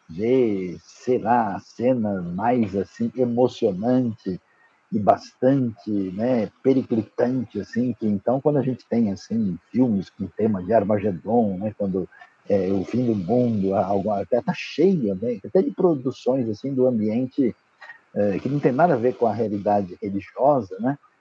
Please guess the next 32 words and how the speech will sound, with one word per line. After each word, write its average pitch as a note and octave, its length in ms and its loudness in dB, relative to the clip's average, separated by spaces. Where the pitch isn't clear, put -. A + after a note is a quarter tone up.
ah, G#2 800 0
e B2 80 -6
que D#3+ 480 0
a, C#3 440 0
a, B2+ 100 -4
o A#2 60 -4
pessoal - 500 0
<laughs> - 60 -14
meio C3 260 0
que D3 320 0
quer C#3 140 4
saber, D3+ 500 -2
né? G#2+ 200 -4
Então, C3+ 240 4
acho F3 100 0
que F#3+ 80 0
esses F3+ 260 -2
dois D#3 440 2
fatores A2+ 640 0
são G2+ 200 -4
fortes, A#2+ 460 0
né? G#2+ 200 -4
Aí, A2+ 360 2
das A2 220 -2
pessoas A#2 580 -2
quererem A2 640 0
ter A#2+ 140 4
o B2 180 -4
controle, C3 600 2
né? G#2+ 220 -6
Quer A2 100 -4
dizer, F#2+ 260 -2